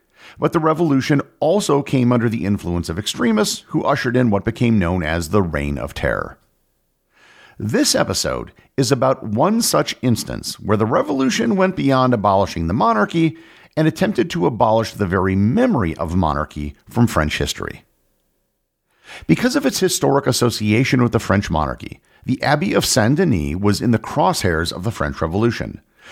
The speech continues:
more so than other properties that happened to have been owned by the Catholic Church. On September fourteenth, seventeen ninety-two,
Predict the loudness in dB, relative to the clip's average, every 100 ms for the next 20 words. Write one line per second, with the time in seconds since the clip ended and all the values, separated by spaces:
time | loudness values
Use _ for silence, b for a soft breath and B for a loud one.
0 | B B 0 2 2 2 2 2 2 2
1 | 2 0 0 -2 -2 -4 0 2 2 0
2 | 0 0 2 0 0 -4 -2 -2 -4 -6
3 | -6 -8 -4 -2 -4 -6 -16 _ _ _
4 | _ _ _ _ _ b b -2 0 0
5 | 2 0 0 0 0 -2 -6 -6 -2 2
6 | 2 2 2 4 2 0 -2 -4 -8